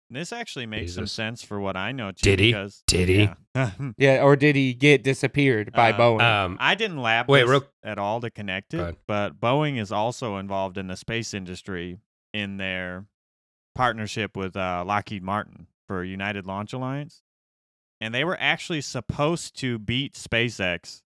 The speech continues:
Speaker 1: to getting astronauts back into space from U S soil and have had many, many, uh, problems with their launch, and still to this day haven't. They're years behind SpaceX when they're supposed to be first.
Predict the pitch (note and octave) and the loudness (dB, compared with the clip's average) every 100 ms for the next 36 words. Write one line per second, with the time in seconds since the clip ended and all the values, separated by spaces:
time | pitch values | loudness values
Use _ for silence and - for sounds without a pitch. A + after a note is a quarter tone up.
0 | _ - G#2+ G#2 G#2 G#2 F#2+ F#2+ - A2 | _ -6 -2 0 0 -2 -2 -4 -8 -10
1 | G#2+ A2 G#2 G2+ G2+ G2 - G2+ G2+ A#2+ | -10 -6 -4 -4 -6 -10 -8 -8 -8 -10
2 | A2+ A#2+ A#2 B2+ B2+ C#3 - A2+ G#2+ G2 | -6 -6 -6 -6 -4 -4 -4 -4 -4 -4
3 | A2 G#2+ G#2+ A2 B2 C3+ C3 A2 G2+ G#2+ | -4 -4 -4 -4 0 0 -2 -4 -4 -4
4 | G#2+ G#2+ G2 F#2+ G2+ - G2 F#2+ F#2 F2 | -4 -4 -8 -10 -10 -4 -2 -2 -6 -10
5 | F2+ _ _ G#2 G2 G2+ F#2+ F#2 F#2+ G2 | -14 _ _ -12 -8 -6 -6 -6 -6 -8
6 | F#2 - B2+ A2 - C3+ C3+ C3 A2+ C#3 | -8 -12 -12 -8 -6 -4 -2 -2 -2 -2
7 | B2+ D3+ D#3+ D#2 G#2 G#2+ A#2 B2+ A2+ A#2 | 0 -2 -2 -4 -4 -2 -2 -2 -2 -2
8 | B2 C#3+ D3+ - G#2 F#2+ G#2+ G#2+ G#2+ G#2+ | -2 -6 -8 -6 -8 -6 -10 -8 -8 -8
9 | - G#2 A2 A#2 A2+ A2 C3+ B2 - | -8 -6 -6 -8 -10 -6 -4 -4 -6